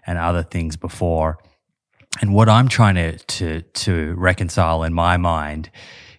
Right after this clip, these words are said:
is, is simply just allocating the time aside to do exercise. It sounds like that is going to, to have some effect on these processes.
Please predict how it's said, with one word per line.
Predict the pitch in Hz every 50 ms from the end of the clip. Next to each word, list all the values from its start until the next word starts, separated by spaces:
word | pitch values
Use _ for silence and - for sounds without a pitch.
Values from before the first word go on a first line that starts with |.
| _ -
is, | 92 92 90 85 82 80 76 73 - - - - _ _ _ _ _ _ _ - - - _ -
is | - 101 87 -
simply | - - 135 127 113 120 117 110 101 98 92 92 90 87 - _ _ _ _ _ _ 107
just | - 90 87 - - _ - -
allocating | 107 101 107 120 117 - 110 107 104 95 90
the | 85
time | 87 - - 92 85 85 82 80 78
aside | 78 - - 87 82 80 80 80 78 78 78 87 87 - -
to | - -
do | 87 - 85 82 85 85
exercise. | 87 87 85 - - - 92 - - 95 87 92 110 127 143 156 156 - - - - - - - - - _ -
It | - -
sounds | - 123 123 123 107
like | 113 98 85
that | - 90 82 85
is | 82 85 82 -
going | - 90 82 80 80 80
to, | - - - 90 80 78 80 80 78 78 - - - - - _ _ -
to | - - 95 85 80 78 78 76 73 73 71 - -
have | - 78 - - 87 85 82
some | - - 85 80
effect | 82 - - 92 85 92 113 - - - - - _ _ _ _
on | - 82 80
these | 82 82 80
processes. | - - 87 82 80 80 - 90 80 78 - - - - 127 135 - -